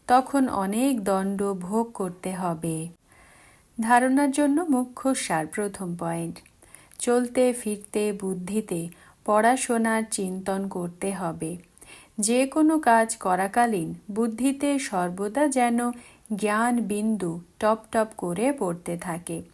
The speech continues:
এ হলো the best পড়াশোনা, যে পাঠ পড়ে ডাবল ক্রাউন হতে হবে। দ্বিতীয় পয়েন্ট,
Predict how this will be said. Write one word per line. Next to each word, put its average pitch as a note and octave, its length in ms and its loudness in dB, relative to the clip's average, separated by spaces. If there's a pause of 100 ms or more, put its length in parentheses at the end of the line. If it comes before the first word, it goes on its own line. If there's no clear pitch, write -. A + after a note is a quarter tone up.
(460)
এ B3+ 220 4
হলো C4 460 2 (320)
the F#3+ 340 0
best A3 280 0 (160)
পড়াশোনা, F3 760 -2 (540)
যে A#3 320 2
পাঠ G3 440 2 (100)
পড়ে G3+ 420 0 (220)
ডাবল G3+ 500 0
ক্রাউন F#3+ 500 0
হতে F3+ 260 -6
হবে। E3 500 -6 (880)
দ্বিতীয় G#3+ 540 -2
পয়েন্ট, E3 400 -6